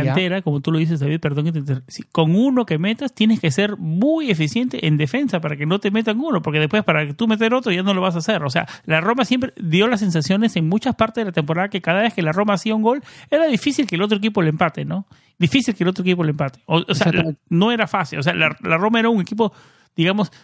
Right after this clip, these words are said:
Speaker 1: no sé si puedo decirlo sólido, pero un equipo confiable en ese sentido, ¿no?
Speaker 2: De la segunda parte de la temporada, eh, la segunda parte de la temporada, de la primera temporada de José Mourinho,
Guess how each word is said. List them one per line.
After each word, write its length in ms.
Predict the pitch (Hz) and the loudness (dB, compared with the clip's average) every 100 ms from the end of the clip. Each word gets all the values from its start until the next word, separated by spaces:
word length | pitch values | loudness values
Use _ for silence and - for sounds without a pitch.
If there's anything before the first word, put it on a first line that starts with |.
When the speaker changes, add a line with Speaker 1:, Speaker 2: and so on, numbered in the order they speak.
| _ | _
Speaker 1:
no 80 | 190 | -4
sé 140 | 233 | 0
si 80 | 202 | 0
puedo 160 | 190 175 | 2 2
decirlo 300 | 170 151 139 | 2 0 0
sólido, 440 | 190 165 139 131 | 0 0 0 -2
pero 200 | - 175 | 0 2
un 80 | 196 | 2
equipo 360 | 214 220 220 - | 0 0 -2 0
confiable 540 | 160 135 196 190 147 | 0 2 0 0 0
en 80 | 147 | 0
ese 140 | 143 | 0
sentido, 420 | 151 135 135 131 | -2 -2 -2 -2
¿no? 240 | 135 185 - _ _ _ _ _ _ _ _ _ _ _ _ _ _ _ _ | -4 -6 -8 _ _ _ _ _ _ _ _ _ _ _ _ _ _ _ _
Speaker 2:
De 100 | 156 | 0
la 80 | 151 | 2
segunda 400 | - 165 247 226 | 2 0 0 0
parte 260 | 214 202 208 | 0 0 0
de 40 | |
la 100 | 180 | 0
temporada, 800 | 139 131 135 131 127 123 107 - _ _ _ _ _ _ - | 0 -2 -2 0 0 -4 -8 -14 _ _ _ _ _ _ -4
eh, 1000 | 143 139 135 135 131 131 131 127 127 123 _ _ _ _ _ _ _ _ _ - | 0 2 2 2 2 2 0 -2 -8 -12 _ _ _ _ _ _ _ _ _ -6
la 180 | 147 131 | -2 0
segunda 240 | 151 175 | 2 2
parte 220 | 175 170 | 0 0
de 60 | 170 | -2
la 20 | |
temporada, 720 | 147 135 147 170 170 156 147 | -2 0 2 2 2 2 0
de 100 | 131 | -2
la 80 | 135 | -2
primera 240 | 131 143 160 | 0 -2 -2
temporada 440 | 147 143 147 156 | -2 0 2 2
de 60 | 127 | 0
José 200 | 131 143 | 0 0
Mourinho, 420 | 139 123 113 | 2 0 -4